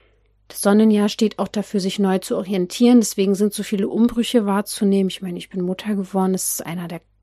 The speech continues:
ja, wohl krassesten Umbrüche in meinem Leben. Also, du musst jetzt nicht gleich Mutter oder Vater werden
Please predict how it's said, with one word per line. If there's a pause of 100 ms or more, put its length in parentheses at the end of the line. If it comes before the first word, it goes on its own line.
(140)
ja,
wohl
krassesten
Umbrüche
in
meinem
Leben. (640)
Also,
du
musst
jetzt
nicht
gleich
Mutter
oder
Vater
werden